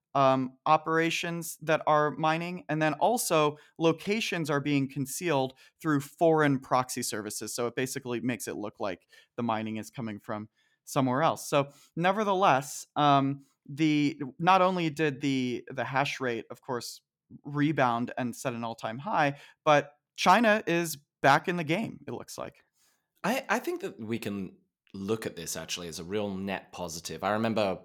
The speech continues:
Speaker 2: one of the episodes in our first series back in, uh, twenty seventeen, twenty eighteen,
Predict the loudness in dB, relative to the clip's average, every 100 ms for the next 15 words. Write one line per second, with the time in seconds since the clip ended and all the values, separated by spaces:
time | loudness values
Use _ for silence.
0 | -12 -4 -4 -4 -6 -6 -6 -6 -6 -6
1 | -6 -6 -8 -6 -4 -2 -4 -6 -4 -6
2 | -6 -8 -8 -8 -8 -8 -8 -12 _ -20
3 | -20 _ _ -10 -10 -6 -6 -6 -6 -6
4 | -8 -8 -8 -8 -8 -6 -4 -4 -4 -6